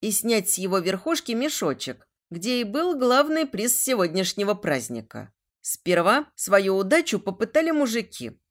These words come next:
но после пары неудачных попыток махнули рукой,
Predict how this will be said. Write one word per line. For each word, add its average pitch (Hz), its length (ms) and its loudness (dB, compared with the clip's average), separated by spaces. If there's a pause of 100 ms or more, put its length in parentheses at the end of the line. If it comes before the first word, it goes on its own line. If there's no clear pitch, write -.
(140)
но 208 140 -6
после 220 340 -2
пары 220 280 2
неудачных 190 600 0
попыток 202 560 -2 (200)
махнули 285 520 0
рукой, 147 580 0